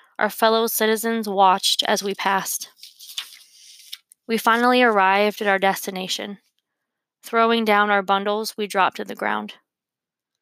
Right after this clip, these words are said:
"O God, Master of the universe, in your infinite compassion, have mercy on us." The small ghetto,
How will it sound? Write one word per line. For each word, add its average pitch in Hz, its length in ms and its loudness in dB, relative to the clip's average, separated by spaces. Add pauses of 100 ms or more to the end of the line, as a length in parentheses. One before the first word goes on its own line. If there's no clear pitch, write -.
(680)
"O 226 160 4
God, 208 460 4
Master 196 600 -2
of 202 160 -2
the 202 120 -6
universe, 196 760 -4 (640)
in 214 180 -2
your 202 260 0
infinite 226 580 -2
compassion, 190 840 -2
have 196 260 -4
mercy 190 340 0
on 214 180 0
us." - 360 -4 (2500)
The 220 80 2
small 269 360 6
ghetto, 202 440 0